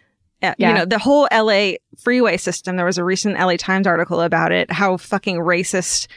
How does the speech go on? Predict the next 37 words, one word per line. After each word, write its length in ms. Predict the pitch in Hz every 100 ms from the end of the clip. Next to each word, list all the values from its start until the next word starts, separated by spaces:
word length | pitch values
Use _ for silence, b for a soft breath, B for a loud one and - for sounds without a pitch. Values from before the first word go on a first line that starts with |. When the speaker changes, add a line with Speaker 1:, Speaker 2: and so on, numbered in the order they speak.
| B B B B
Speaker 1:
uh, 340 | - 175 170 165
and 160 | 190 185
how 160 | 190
race 380 | 185 170 185 175
played 340 | - - 180 165
into 360 | 165 - 185 -
us 200 | 175 190
building. 580 | 180 170 170 165 165 - b b b -
Like, 240 | 208 170 -
the 80 | 247
freeways 420 | - 370 330 214
make 180 | 190 190
no 120 | 196
sense 300 | 202 311 392
here. 220 | - 143 123
You're 180 | 196
on 160 | - 233
the 60 | 254
four 200 | - 240
oh 60 | 233
five 280 | 285 311
and 140 | 240 180
you 80 | 180
wanna 200 | 185 202
get 120 | 208
to 60 | 202
fucking 280 | 233 220 214
Hollywood. 360 | 208 269 196
It's 120 | 175
gonna 160 | - 190
take 320 | - 233 233
you 100 | 214
forever. 460 | - 196 240 196 175
It's 140 | -
because 800 | - 208 - - 226 190 190 202 B B B B B _ _ -
of 160 | 185
those, 240 | 185 165